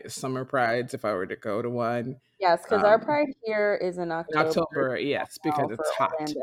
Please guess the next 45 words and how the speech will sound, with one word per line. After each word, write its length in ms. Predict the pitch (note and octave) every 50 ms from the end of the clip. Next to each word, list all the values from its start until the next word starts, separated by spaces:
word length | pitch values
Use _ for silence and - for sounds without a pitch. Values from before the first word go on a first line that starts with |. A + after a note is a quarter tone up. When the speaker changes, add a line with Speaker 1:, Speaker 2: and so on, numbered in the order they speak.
| - F#2
Speaker 2:
area. 400 | C3+ C#3 C#3+ D3 D3 C#3+ D3 D3 D#3 D3
Speaker 1:
Um, 220 | D3+ C3 C3 C#3+
but 200 | C#3+ D#3 - -
Saint 340 | - - C#3 - - D#3 -
Petersburg 500 | - E3 D3+ D3 C#3 B2 C3+ C3+ C3 C3
is 120 | C3 C3 -
closer 320 | - C#3+ C3+ C3 - A#2
to 120 | A#2 A#2+ G#2
the 100 | G2+ G#2
coast, 320 | - - A#2+ A#2+ A#2+ -
so 60 | -
they 60 | B2+ C3
can 120 | C3+ D#3
kinda 220 | - D3 B2 A#2+ A#2
get 100 | - -
away 220 | - - - - F#2
with 140 | - -
having 460 | D#3 D3+ D3+ D3 D3 D#3 E3 D#3+ D#3+ F3
a 60 | F3+
June 380 | F3 E3+ E3+ F3 F#3 F3+ F#3
pride. 640 | F#3+ F#3+ F#3+ F3+ F3 F3+ F3 F3+ F#3 F#3 F#3 - - - _ _ _ _
Um, 460 | E3 D#3+ D#3+ D#3 D3 D3 C#3+ C#3 - - _ -
however, 840 | C#3 C#3 E3 E3+ F3+ F3+ C3 E3+ F#3 G#3+ A3+ F#3 B2 G#2+ D#2+ - -
<laughs> 800 | G3 A#3 - B3 G3 - - A3+ C4 C4+ C4+ B3+ A#3+ A#3 G#3+ - - - - - _ _ _ -
uh, 180 | B2 - - - - -
covid's 380 | - E3+ A3 B3+ A#3+ F3+ - - - _
bad, 440 | - C3 A2+ - A2+ A#2 D#3 - - F#3+
but 220 | D#3+ E3 C#3 A2+
not 160 | D#3 G3 G3+
only 160 | F3+ E3+ D3+ C#3
that, 180 | C3+ B2+ -
I'm 160 | - C#3+ D3
just 140 | - D3+ -
gonna 120 | D3+ C#3 C3
be 80 | -
out 100 | - -
of 60 | -
town, 260 | C3 - - - C3 A#2+
so 120 | - -
I 180 | - A#2 B2 E3
won't 300 | - - B2 - - - _ _ _ _ _ _ _
be 160 | C#3+ C3+ C3
here 380 | C3 C3 B2+ B2+ C3 C#3 C3 - F3 D3+ C#3
during 380 | C3 C3+ C3 C3 B2+ B2+ C3
the 120 | B2 B2+